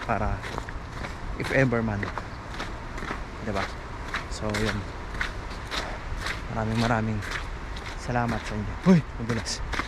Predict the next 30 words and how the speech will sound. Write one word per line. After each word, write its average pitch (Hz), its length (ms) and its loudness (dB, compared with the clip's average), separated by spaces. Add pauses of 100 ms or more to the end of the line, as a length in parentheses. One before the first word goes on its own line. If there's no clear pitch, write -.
(160)
Grabe, 107 320 0
ito 110 320 -2
yung 113 160 2
pinaka 117 400 2 (1040)
<laughs> - 1200 -2
ayaw 120 160 6
kong 127 560 4
season 131 320 6
na 120 80 4
ganito, 123 320 6
eh. 107 80 4 (580)
<laughs> - 560 4
Ayan, 123 220 8
oh, 120 160 8
yung 117 80 6
dinadaanan, 110 640 8
oh, 104 80 -2
tingnan 110 260 2
nyo. 104 80 6 (3250)
Umuulan. 120 480 8
Tapos 113 380 0
mamaya 120 340 8
yan, 123 240 6
pagka 110 480 2 (220)
tumagal-tagal 123 580 6
pa 131 160 4
lalo 123 240 6
yung 120 160 6
ganitong 120 400 4
ulan, 117 220 8